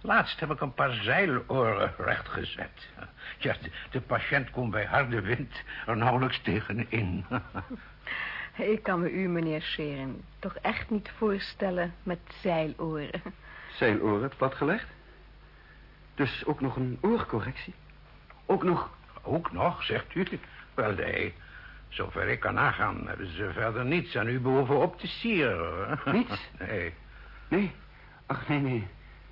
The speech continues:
Speaker 3: Nee, natuurlijk. Maar het was al te laat.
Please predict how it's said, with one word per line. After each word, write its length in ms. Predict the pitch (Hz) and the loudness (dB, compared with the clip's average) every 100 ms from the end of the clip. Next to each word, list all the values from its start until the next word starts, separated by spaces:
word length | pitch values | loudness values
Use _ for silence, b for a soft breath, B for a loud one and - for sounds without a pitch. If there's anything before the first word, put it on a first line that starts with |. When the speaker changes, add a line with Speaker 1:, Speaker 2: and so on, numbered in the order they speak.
| B - - - - | B -20 -20 -20 -6
Speaker 3:
Nee, 280 | 139 135 127 | -4 -2 -2
natuurlijk. 560 | 117 113 98 90 85 - - - - - - - - - - - - - - - - - - - - - | -4 -4 -4 -4 -6 -10 -20 -20 -20 -20 -20 -18 -18 -18 -20 -20 -20 -20 -20 -20 -20 -20 -20 -20 -20 -2
Maar 260 | 87 87 | 4 4
het 120 | 85 | 4
was 160 | 92 90 | 4 2
al 120 | 87 | 2
te 100 | 87 | 2
laat. 440 | 90 98 78 73 | 0 2 0 -4